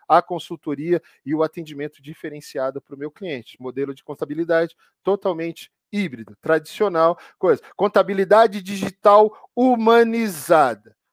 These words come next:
O que que eu trabalho no humano, o que que eu trabalho no digital? Modelo híbrido funciona. Contabilidade tradicional sem digitar. É a forma que sempre foi trabalhada a contabilidade.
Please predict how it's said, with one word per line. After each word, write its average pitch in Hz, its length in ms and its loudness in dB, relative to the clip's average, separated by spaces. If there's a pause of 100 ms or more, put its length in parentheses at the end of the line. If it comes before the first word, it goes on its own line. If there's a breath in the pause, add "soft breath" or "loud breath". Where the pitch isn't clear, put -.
(200)
O 107 80 -20
que 220 220 -6
que 226 80 -8
eu 220 80 0
trabalho 156 480 2
no 143 100 -6
humano, 233 480 0 (140 soft breath)
o 151 80 -8
que 226 180 -8
que 226 80 -6
eu 208 60 -2
trabalho 170 440 2
no 156 140 -8
digital? 143 560 -6
Modelo 175 480 -2
híbrido 214 420 -8 (140 soft breath)
funciona. 196 580 -2 (260 soft breath)
Contabilidade 185 720 2
tradicional 208 680 -2
sem 240 360 -6
digitar. 202 580 -2 (240 soft breath)
É 120 60 -8
a 120 80 -4
forma 156 320 -2
que - 60 -20
sempre 196 260 -6
foi 202 100 -8
trabalhada 190 460 0
a 185 40 -2
contabilidade. 196 640 -2